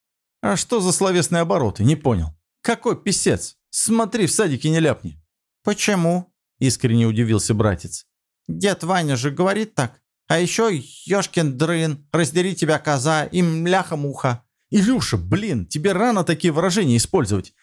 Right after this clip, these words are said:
Мамку в садике ругать будут. Смотри, ещё раз услышу, рот мылом намажу. Понял?» пригрозил я младшенькому.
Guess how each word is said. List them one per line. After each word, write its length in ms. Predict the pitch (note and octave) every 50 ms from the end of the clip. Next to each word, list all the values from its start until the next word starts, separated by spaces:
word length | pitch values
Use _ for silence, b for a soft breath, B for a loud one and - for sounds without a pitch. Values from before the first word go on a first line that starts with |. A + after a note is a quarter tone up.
| _ _ _ -
Мамку 340 | G#3 B3 A#3+ F#3+ - - D#3+
в 80 | -
садике 400 | - - B3+ A3 D#3 B2+ - D3+
ругать 340 | C#3+ D3+ D#3 F3 E3 A#2+ G2
будут. 380 | A#2 D#3 D#3 G#2+ F#2+ F2+ - _ _ _ _ _
Смотри, 760 | - - - E3+ F#3 F3+ - - A3+ A3+ F#3+ G#2+ D#2 - _ _ _ -
ещё 260 | C3 A#2 - - F3+
раз 160 | D#3 C#3 -
услышу, 640 | E3+ D3+ - - A3+ B3 G3 - - A2 - - _ _
рот 380 | - B2 C3 E3+ F#3+ F3+ - -
мылом 340 | F3+ G#3 G#3 E3+ C3+ B2 B2
намажу. 460 | C3 C3+ C#3+ C#3 A#2+ G#2+ F2+ F#2 F2+
Понял?» 560 | - - - A#3+ B3+ A3+ D3+ G#2+ F2 - _ _ _ _ _ _ _ _ _ _ _
пригрозил 520 | - B2+ A#2+ G#2+ A2+ B2 A2+ G2 G#2+ G#2 G2+
я 140 | G2+ G#2+
младшенькому. 720 | A2+ C3 C3 A#2 G2 - - G#2+ F2 - - F2 G2 -